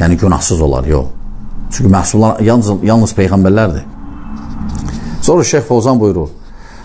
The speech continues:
"Vəl məqsud ənəlləh yəhfəzu hədəl məvlud min, min məssi şeytanı və ədəhu bi barakət hədə zikrə ləzi ərşədəhu iləyhi Nəbi sallallahu aleyhi ve səlləm. Və minəl umur, əlləti ləhə silətun bi sihhətil əvlədi və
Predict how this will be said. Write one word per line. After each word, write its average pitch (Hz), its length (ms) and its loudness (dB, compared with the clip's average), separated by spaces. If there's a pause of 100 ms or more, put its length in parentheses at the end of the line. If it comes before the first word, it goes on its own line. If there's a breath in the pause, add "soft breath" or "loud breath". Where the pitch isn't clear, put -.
(100)
"Vəl 131 120 4
məqsud 156 300 2
ənəlləh 147 540 4
yəhfəzu 127 360 2
hədəl 120 240 4
məvlud 113 500 4
min, 131 320 2 (600 soft breath)
min 131 220 6
məssi 135 280 2
şeytanı 127 500 2
və 110 120 2 (140)
ədəhu 123 1000 2 (540)
bi 123 140 6
barakət 131 500 2
hədə 117 180 2 (100)
zikrə 110 280 2
ləzi 123 320 4
ərşədəhu 104 480 2
iləyhi 120 300 6
Nəbi 110 160 4
sallallahu 92 420 2
aleyhi 78 140 -2
ve 92 40 2
səlləm. 69 200 0 (1080 loud breath)
Və 143 140 4
minəl 147 180 4
umur, 123 360 2 (920 loud breath)
əlləti 131 340 2
ləhə 139 160 2
silətun 143 380 0
bi 101 60 0
sihhətil 104 420 0
əvlədi 104 380 4
və 92 60 0